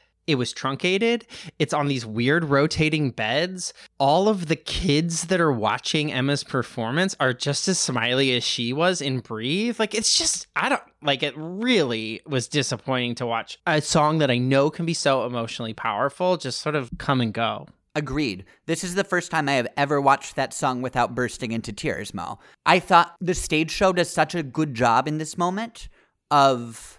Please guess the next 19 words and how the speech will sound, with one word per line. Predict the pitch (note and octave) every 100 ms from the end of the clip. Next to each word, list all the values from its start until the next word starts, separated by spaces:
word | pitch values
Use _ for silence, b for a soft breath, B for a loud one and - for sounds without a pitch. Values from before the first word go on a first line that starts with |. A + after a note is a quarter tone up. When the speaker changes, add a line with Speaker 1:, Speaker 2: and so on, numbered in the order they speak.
| -
Speaker 2:
of | E3
course, | - E3+
it's | D#3 D3+
a |
well-written | C#3 B2+ - B2
song, | - A#2+ G2 G#2+
but | C3 -
beyond | D3 D3 D#3 C#3
that, | A#2 A2+ - b b
they | D3
find | - D#3 D#3 E3
the | D3+
power | - - B2+ C#3 C#3
in | B2+
the | B2
simplicity | - A#2+ - D3 - D3+ D#3 D#3+ _ _ -
and | C3
the | A2+
stillness | - - B2+ C3+ G3 - -